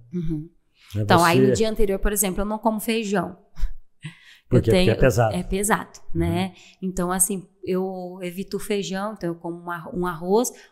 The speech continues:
Speaker 1: uma carne grelhada, um frango grelhado,
Speaker 2: Uhum.
Speaker 1: uma salada e geralmente um suco de limão, por exemplo.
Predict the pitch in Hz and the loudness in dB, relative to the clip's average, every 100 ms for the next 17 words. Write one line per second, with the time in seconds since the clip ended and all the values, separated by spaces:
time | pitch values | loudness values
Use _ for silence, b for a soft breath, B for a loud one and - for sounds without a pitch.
0 | - 185 180 180 185 175 175 185 180 175 | -8 -6 -6 -6 -6 -6 -4 -6 -6 -4
1 | 170 190 220 175 170 170 180 175 175 170 | 0 2 2 -2 -6 -8 -8 -8 -10 -8
2 | 180 165 165 208 220 - - 123 196 202 | -6 -4 0 0 0 -4 -4 -4 -4 -4
3 | - 190 180 170 196 214 240 b b b | -4 -4 -4 -4 -2 -2 -4 b b b
4 | 202 190 196 196 202 208 247 226 233 214 | -2 0 2 2 0 2 0 0 -4 -4
5 | - 214 202 190 165 202 196 185 190 214 | -6 -8 2 2 2 -6 -8 -6 -4 -2
6 | 160 147 175 165 156 151 147 | -4 0 0 0 -8 -14 -18